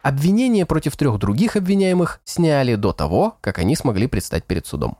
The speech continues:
А уже в девяносто пятом апелляционный суд Северной Каролины единогласно отменил обвинительные приговоры Бобу Келли и женщине-повару.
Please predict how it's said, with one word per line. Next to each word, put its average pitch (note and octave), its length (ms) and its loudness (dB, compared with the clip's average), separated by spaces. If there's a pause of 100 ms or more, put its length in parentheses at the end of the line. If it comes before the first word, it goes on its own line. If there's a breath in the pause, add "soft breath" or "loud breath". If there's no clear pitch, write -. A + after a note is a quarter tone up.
(140)
А C3 80 0
уже E3+ 180 2
в F#3+ 60 -4
девяносто F#3+ 440 0
пятом A#2 480 -4 (200 loud breath)
апелляционный F#3+ 640 0
суд - 280 -2
Северной F3 360 0
Каролины C3+ 440 2
единогласно E3 920 0
отменил E3 540 2
обвинительные A2+ 560 0
приговоры A#2+ 420 0
Бобу G2 300 0
Келли G3 420 -2
и F#3 100 0
женщине-повару. F2+ 840 -2